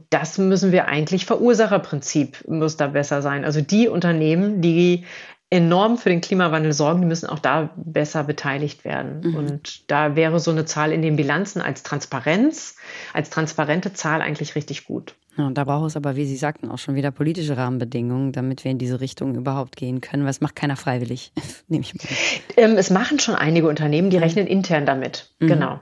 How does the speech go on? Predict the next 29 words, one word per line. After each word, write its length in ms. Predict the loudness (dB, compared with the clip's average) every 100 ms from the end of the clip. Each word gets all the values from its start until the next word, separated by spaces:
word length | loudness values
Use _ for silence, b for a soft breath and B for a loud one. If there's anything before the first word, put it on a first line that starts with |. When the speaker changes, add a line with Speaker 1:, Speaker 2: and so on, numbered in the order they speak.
| _
Speaker 1:
Also 180 | 2 4
Speaker 2:
Mhm. 40 | 6
Speaker 1:
die 100 | 6
rechnen 380 | 4 2 2
mit 120 | 2 2
internen 440 | 0 2 0 0
C 140 | 0
O 40 | -2
zwei 300 | 0 0 0
Preisen, 560 | -2 0 2 2 2
um 560 | 2 2 4 4 4 2
auch 180 | 0 -2
vorbereitet 640 | 2 2 4 2 2 0
zu 100 | 0
sein 300 | 2 2 0
auf 160 | -2 -6
zukünftige 600 | -6 -2 -2 -2 -2 -2
politische, 720 | -2 0 0 -2 -2 0 2
regulatorische 720 | 2 0 -2 -2 -2 -2 -4
Schritte. 380 | -6 -4 -4 -2
Speaker 2:
Mhm. 100 | -4 -6 B B
Speaker 1:
Weil 200 | 0 4
allen 320 | 4 6 4
klar 340 | 2 2 4 2
ist, 260 | -2 -4
das 200 | -10 -2
wird 280 | 0 0 -2
irgendwann 600 | 0 0 0 -6 -6 -6
kommen 460 | -2 0 0 -2